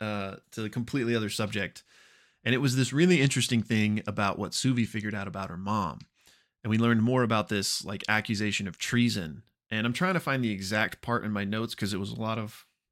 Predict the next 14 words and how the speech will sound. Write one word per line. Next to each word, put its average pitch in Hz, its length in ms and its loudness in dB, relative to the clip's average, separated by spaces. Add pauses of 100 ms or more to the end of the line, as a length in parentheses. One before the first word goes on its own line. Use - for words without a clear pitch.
(220)
Brennan 113 460 -2
words. 113 480 -4 (540)
Um, 107 500 -2
<clears throat> 175 560 -2
and, 110 320 0
but 127 100 2
it 120 80 2
was 139 140 0
essentially, 143 560 -2
like, 104 220 -2
there 117 160 0
are 113 40 0
these 110 260 -4
three, 147 560 -2